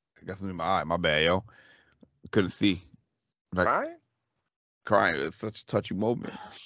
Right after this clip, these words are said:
Speaker 1: But, uh,
Speaker 2: The
Speaker 1: yeah, man.
Speaker 2: empathy that you show is just amazing, I tell you.
Speaker 1: No, no, you know, it's what I do. It's, you know, we, we growing out here. We growing out here. Yeah, man. So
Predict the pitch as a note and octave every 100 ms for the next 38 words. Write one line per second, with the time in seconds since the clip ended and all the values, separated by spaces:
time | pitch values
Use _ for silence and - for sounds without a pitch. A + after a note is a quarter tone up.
0 | - - - - - - - - - -
1 | _ _ G#2+ B2 A2+ A2+ C#3 B2+ A#2 A#2
2 | A#2 C3 A2+ A2 B2+ A#2+ - A#2+ A#2 F#2+
3 | F#2+ A2+ A2 - A2+ A2 - D#3 G#2 G2+
4 | F#2+ A2+ A#2 F2+ - - - _ - F#2+
5 | - - G2+ - _ _ C#2 D2+ - -
6 | G#2+ F2+ E2 E2 G2+ G2 F2+ D2+ F2+ -
7 | F#2 F#2 F#2 A#2 G#2 F2 G#2 G2+ G2+ G#2+
8 | F#2 G2+ A#2 A#2 B2 G#2 F#2+ G#2+ F#2 F#2
9 | G2 G#2 A2+ A2 F#2+ A2 G2+ G#2+ - -
10 | - - _ _ _ _ _ _ F#2 G2
11 | G#2 F2+ F#2+ G2